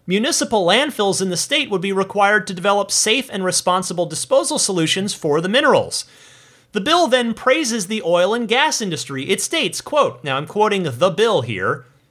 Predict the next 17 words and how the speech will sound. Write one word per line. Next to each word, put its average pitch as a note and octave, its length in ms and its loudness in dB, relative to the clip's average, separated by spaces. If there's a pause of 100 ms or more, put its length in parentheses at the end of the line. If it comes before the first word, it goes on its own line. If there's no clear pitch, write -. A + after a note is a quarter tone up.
(600)
quote, B3+ 400 -2 (140)
"The F#3+ 80 -2
proliferation B3+ 760 0
of G3 80 2
electric G3+ 400 0
vehicles G3 440 0
at F3+ 100 2
the F3+ 100 -2
expense G#3 380 -2
of D3+ 140 -4
gas-powered F#3+ 560 2
vehicles A#3+ 500 2 (500)
will G#3+ 160 0
have G#3 280 0
deleterious B3+ 680 0
impacts F#3 840 -4 (460)
on B3 460 2